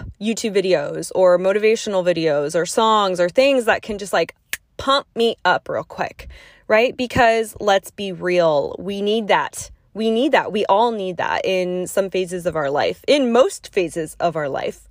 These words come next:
We need motivation. We need inspiration. We need help enduring. And we need fortitude. And sometimes we don't have that. Sometimes we need that. We need to find that, and we crave that. And so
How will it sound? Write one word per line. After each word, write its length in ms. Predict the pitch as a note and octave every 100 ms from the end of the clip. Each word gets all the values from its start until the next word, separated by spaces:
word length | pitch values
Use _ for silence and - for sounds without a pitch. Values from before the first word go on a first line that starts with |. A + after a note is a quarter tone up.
| - _ -
We 140 | G#3
need 320 | G#3+ G#3 F#3+
motivation. 760 | G3+ G3+ G3 G#3 A3+ G3 D#3+ E3
We 80 |
need 180 | F#3 G3+
inspiration. 840 | G3 G#3 A3 G3 G3+ A3 F#3 D#3+
We 120 | F3+ G#3+
need 340 | A3+ A3+ G#3+ -
help 340 | - C#4+ C4 -
enduring. 840 | B3+ A#3+ A3+ A3 A3+ G#3 F3+ E3 - _ _ -
And 480 | A3+ A3 G#3+ G3+ G3 - _
we 120 | A#3+ C#4
need 220 | D#4 B3
fortitude. 760 | C4 C4 C4 A#3 A#3+ G#3+ F#3 -
And 200 | B3+ B3
sometimes 680 | A3 C4+ C#4 C4+ C4 B3+ A#3+
we 80 | A#3+
don't 160 | D4 C#4
have 400 | - C#4 C4 A3
that. 420 | E3 G#2+ - - _ _ _ _ _ _ _
Sometimes 540 | - A3 G#3+ G#3+ G3
we 120 | G3 F#3
need 340 | F3+ F3 D#3+
that. 260 | - - -
We 100 | F3
need 160 | F3
to 80 | E3+
find 380 | - D#3+ D#3+ D#3+
that, 240 | C#3 F3
and 240 | - E3 E3
we 80 | D#3+
crave 480 | - - E3 D3+
that. 320 | D#3+ - - -
And 200 | F#3 F3+
so 440 | - F#3 E3+ E3+